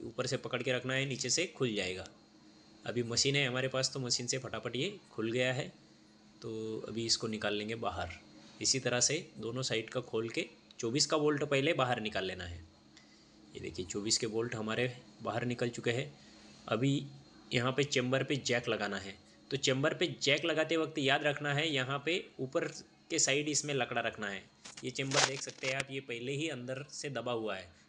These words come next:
क्योंकि ये chamber पतरे का आता है, अगर नीचे से कुछ भी लगेगा तो ये दब जाता है। तो ये दबा हुआ ही है, लेकिन फिर भी हम इसको लकड़ा रख के ही उठा रहे हैं।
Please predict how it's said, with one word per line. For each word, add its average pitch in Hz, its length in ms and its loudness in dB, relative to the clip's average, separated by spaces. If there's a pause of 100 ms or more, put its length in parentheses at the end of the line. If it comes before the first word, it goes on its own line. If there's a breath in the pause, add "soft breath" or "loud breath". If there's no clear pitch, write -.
(100)
क्योंकि 139 180 -4
ये 170 100 2
chamber 151 340 -2
पतरे 139 320 -2
का 139 120 0
आता 120 160 0
है, 113 140 0
अगर 127 120 -4
नीचे 135 260 -4
से 151 120 -2
कुछ 139 200 -4
भी 147 140 -4
लगेगा 139 340 -2
तो 156 100 -4
ये 156 160 -2
दब 117 200 -6
जाता 101 280 -6
है। 87 100 -10 (220)
तो - 60 -10
ये 117 100 -6
दबा 120 200 -6
हुआ 143 180 -2
ही 139 80 -2
है, 143 60 0
लेकिन 139 240 -6
फिर 123 160 -4
भी 135 100 -2
हम 127 140 -2
इसको 151 260 -2 (440 loud breath)
लकड़ा 120 280 0
रख 123 220 -2
के 139 100 4
ही 165 220 4 (460 loud breath)
उठा 113 160 -2
रहे 101 180 0
हैं। 98 200 -4